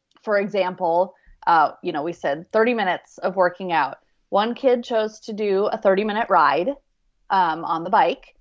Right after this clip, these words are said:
Uh, one kid chose to do thirty minutes of strength,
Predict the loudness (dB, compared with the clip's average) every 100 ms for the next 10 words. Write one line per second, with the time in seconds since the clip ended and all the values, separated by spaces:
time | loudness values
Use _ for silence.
0 | _ _ _ -6 -2 -2 -2 -4 -2 -2
1 | -2 -4 -4 -4 -4 0 0 0 -6 -10
2 | -6 -4 0 0 0 -4 -6 -6 -10 -2
3 | 2 2 0 -10